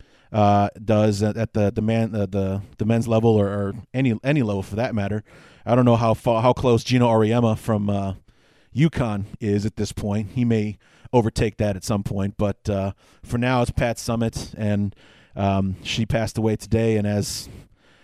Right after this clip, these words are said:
you know, pertains to us as Bear fans, Buddy Ryan passed away this morning. So, you know, if you're inclined, uh, when you hit your knees tonight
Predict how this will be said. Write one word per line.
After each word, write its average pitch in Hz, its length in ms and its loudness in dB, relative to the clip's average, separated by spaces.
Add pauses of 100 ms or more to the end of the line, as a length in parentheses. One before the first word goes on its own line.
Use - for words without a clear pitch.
(140)
you 107 120 0
know, 104 180 4
pertains 117 420 -2
to 113 160 2
us 120 220 4
as 107 120 -4
Bear 123 220 4
fans, 131 640 0 (960)
Buddy 127 200 4
Ryan 120 260 4
passed 92 300 -4
away 90 180 0
this 90 180 -6
morning. 90 360 -4
So, 92 360 -4 (1400)
you 92 100 -4
know, 98 220 0 (920)
if - 220 -4
you're 117 120 2
inclined, 135 600 0 (520)
uh, 98 300 2
when 104 180 2
you 110 80 0
hit 120 100 2
your 113 120 -2
knees 113 200 0
tonight 117 640 -2